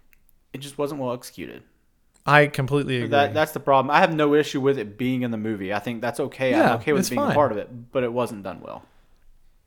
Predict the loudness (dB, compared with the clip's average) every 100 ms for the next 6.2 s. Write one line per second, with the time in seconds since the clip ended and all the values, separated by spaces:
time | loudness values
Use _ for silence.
0 | _ 2 4 6 8 10 10 6 0 -2
1 | 2 4 4 2 2 2 2 4 4 4
2 | 4 2 2 2 0 -2 -2 -2 -6 -6
3 | 0 2 4 6 4 0 -6 _ _ -2
4 | 2 2 2 -2 -2 0 0 2 -2 -2
5 | -4 -4 -6 -6 -4 -4 -2 0 0 0
6 | -4